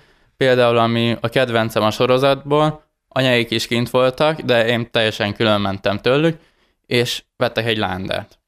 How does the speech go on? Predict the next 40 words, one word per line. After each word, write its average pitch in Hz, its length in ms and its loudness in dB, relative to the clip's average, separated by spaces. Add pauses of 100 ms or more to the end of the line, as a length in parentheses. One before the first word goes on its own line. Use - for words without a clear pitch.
(140)
ami 117 200 0
potom 110 480 -2
pénzért 104 540 0
adta 107 280 -2
el 104 200 2
egy 101 200 -4
idős 113 380 0
néni, 117 260 2
egy 110 140 0
idős 110 300 0
házaspár, 139 720 0 (260)
és - 200 -4
az 120 300 0
öröm, 113 300 2
hogy 107 300 -2
eladták, 101 720 -2 (360)
az 117 340 -2 (100)
szerintem 117 340 -2
mindent 104 380 0
elmond 101 320 0
a 98 60 0
fényképen, 127 680 -2
és - 340 -4 (320)
felvételén, 113 640 2
amikor 110 360 0
volt 113 240 0
elbeszélgetés, 117 880 0
a 110 460 0
tanárok 104 440 0
is 107 140 -6
azt 104 200 -2
a 104 60 -4
képet 107 360 -4
emelték 104 500 -2
ki, - 80 -8
hogy 101 120 -4
az 104 140 -2
volt 104 200 -2
a 104 60 -2
legjobb, 117 340 -2